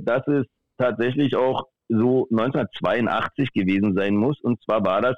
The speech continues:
ein F-D-G-B-Pokalfinale gegen den B F C Dynamo, wo sie, äh, nach Elfmeterschießen gewonnen haben. Äh, das weiß ich genau, aber ich kann dir sagen, dass ich genau ein Europacup-Spiel, äh, der Dresdner live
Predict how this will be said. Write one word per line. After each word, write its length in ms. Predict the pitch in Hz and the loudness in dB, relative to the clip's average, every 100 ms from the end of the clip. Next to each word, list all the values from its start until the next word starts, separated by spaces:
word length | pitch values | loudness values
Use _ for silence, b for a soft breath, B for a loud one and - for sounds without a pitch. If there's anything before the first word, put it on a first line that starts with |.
| - | -2
ein 220 | 104 92 | -2 0
F-D-G-B-Pokalfinale 1500 | 101 - 110 104 92 101 - 110 90 98 107 101 92 101 98 | -4 -4 -2 0 0 -2 -2 -4 -2 -2 0 -2 0 -2 -2
gegen 260 | 95 101 | 0 0
den 140 | 101 95 | 0 0
B 160 | 92 | 0
F 80 | 104 _ | 0 _
C 140 | - 95 | -4 -2
Dynamo, 640 | 104 95 87 101 127 147 - _ _ _ | 0 0 0 0 0 -2 -4 _ _ _
wo 180 | 101 104 | -4 -2
sie, 240 | 101 107 101 | 0 2 0
äh, 380 | - 104 104 101 - | -2 -2 -2 -4 -4
nach 160 | 101 | -2
Elfmeterschießen 840 | 107 104 98 95 123 - 92 101 | -2 -2 -2 0 -2 -4 -4 -2
gewonnen 400 | 92 85 90 107 | -2 -2 0 0
haben. 380 | 95 82 120 147 - _ _ _ _ _ | 0 -2 -2 -2 -6 _ _ _ _ _
Äh, 120 | - 101 - | -4 -4 -4
das 200 | 110 - | -4 0
weiß 260 | 95 123 | 0 0
ich 80 | 135 | -2
genau, 480 | 120 104 107 151 - | 0 0 0 0 0
aber 280 | 120 123 120 | 0 2 0
ich 120 | 117 | -2
kann 200 | 123 143 | 0 0
dir 100 | 127 | 2
sagen, 180 | 120 131 | 2 2
dass 140 | 127 | 0
ich 80 | 120 | 0
genau 400 | 113 107 117 123 | 2 2 2 0
ein 320 | 113 135 156 | 0 0 0
Europacup-Spiel, 1500 | 131 131 101 160 156 - - 92 - - - 202 104 95 92 | 2 0 0 0 0 0 -2 -4 -4 -6 -2 0 2 2 0
äh, 260 | - 98 95 | 0 0 0
der 200 | 87 98 | -2 -2
Dresdner 640 | 87 98 104 - 104 92 92 | 0 -2 -2 -4 -2 -2 -2
live 640 | 92 90 95 104 - - | -2 0 0 -2 -4 -10